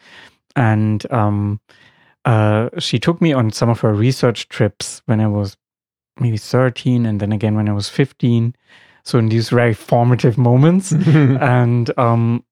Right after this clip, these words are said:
Speaker 1: and she made me, li-, like, she made, she made me work on those trips. So,
Speaker 2: Okay.
Speaker 1: so we were, w-, would visit, like, craftspeople, and, uh, sh-,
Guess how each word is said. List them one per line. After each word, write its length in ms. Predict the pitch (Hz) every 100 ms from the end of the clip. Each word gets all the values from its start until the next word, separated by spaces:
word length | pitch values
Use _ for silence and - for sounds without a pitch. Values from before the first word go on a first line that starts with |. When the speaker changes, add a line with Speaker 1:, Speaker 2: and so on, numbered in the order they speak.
| -
Speaker 1:
and 180 | 127 123
she 160 | -
made 260 | 127 123 143 -
me, 560 | 165 160 156 147 147 - _ _
li-, 140 | - 156 -
like, 260 | 165 165
she 160 | 139 139 170
made, 200 | 185 -
she 80 |
made 160 | 170 196
me 120 | 190
work 320 | 139 120 98 -
on 140 | 127 117
those 180 | 117 -
trips. 320 | 175 226 -
So, 220 | - 127
Speaker 2:
Okay. 120 | 139
Speaker 1:
so 140 | 139 143
we 160 | 127
were, 220 | 123 131
w-, 340 | - 123 123 -
would 240 | - 127 113
visit, 320 | 127 131 -
like, 320 | 113 110 - _ - - -
craftspeople, 960 | - 131 127 - - 117 - 117 110 113 _ _ _ _ -
and, 560 | 117 110 110 110 - _ _ _ _ - _ -
uh, 400 | 117 110 110
sh-, 120 | 104